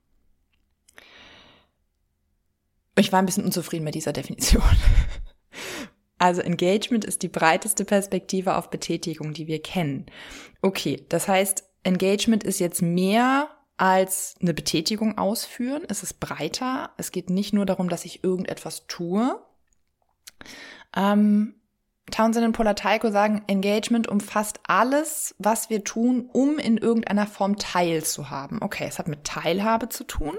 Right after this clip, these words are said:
ähm, und ist damit ja dann schon mal ist Engagement in bedeutungsvollen Betätigen so der Grundstein eigentlich für unser Wohlbefinden und für unsere Gesundheit und unsere Lebensqualität.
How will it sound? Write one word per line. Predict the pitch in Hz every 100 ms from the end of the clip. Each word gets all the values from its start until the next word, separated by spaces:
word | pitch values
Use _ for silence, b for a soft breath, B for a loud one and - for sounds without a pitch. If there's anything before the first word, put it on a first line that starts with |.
| - B B B B B B B B -
ähm, | 214 226 233 240 - _ _ _
und | - 226 233
ist | 254 -
damit | 165 226 285 294
ja | 208 220
dann | 233 233
schon | 233 220
mal | 220 220 220 220 - _ _ _ _ _ _ -
ist | 196 -
Engagement | 185 180 214 233 233 233 226
in | 202
bedeutungsvollen | 196 185 180 202 220 - 196 196
Betätigen | 185 - 185 - 202 202 185
so | 185 180
der | 175 - 185
Grundstein | 190 226 247 - - 147 147 -
eigentlich | 160 160 -
für | 202
unser | - 185 175
Wohlbefinden | 214 220 - 165 160 165 160
und | 165
für | -
unsere | 175 - 160
Gesundheit | 175 208 208 170
und | 175
unsere | 160 -
Lebensqualität. | 165 220 175 - - - - - -